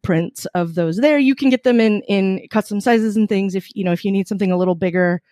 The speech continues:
than, you know, the size that's listed there, you can always send him a note, and he's pretty receptive about that. I don't know what his Christmas deadline is, but, um, definitely, like, the shirts are awesome. The screen printing is super great. Uh, I, I know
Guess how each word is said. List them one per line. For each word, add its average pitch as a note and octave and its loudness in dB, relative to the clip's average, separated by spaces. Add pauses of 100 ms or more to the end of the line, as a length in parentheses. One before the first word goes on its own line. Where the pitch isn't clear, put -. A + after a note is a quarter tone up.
(520)
than, F3 4
you F3+ 0
know, F3 4
the F#3 2
size F3+ 0
that's F3+ -4
listed F3+ -6
there, F3 -2
you E3+ -4
can F#3+ -6
always F3+ -2
send F#3 -2
him F3 -2
a E3 -4
note, E3 -4
and F3 -6
he's D#3+ -6 (100)
pretty F3 -6
receptive E3+ -4
about E3+ -4
that. E3+ 0
I F3+ 0
don't F#3+ 0
know F#3 0
what F3 0
his F3 -4
Christmas - -4
deadline D4 0
is, E4 -4 (540)
but, F3+ 2
um, F3+ -2 (320)
definitely, F#3+ 0
like, F3 0 (380)
the A#3+ 0
shirts A#3+ 0
are A#3 0
awesome. F#3+ 0 (120)
The G3+ -4
screen F#3 -4
printing F3+ -2
is F3+ -2
super F#3 -2
great. F3 0
Uh, E3+ -2
I, F3+ 0 (120)
I F#3 -2
know E3 -2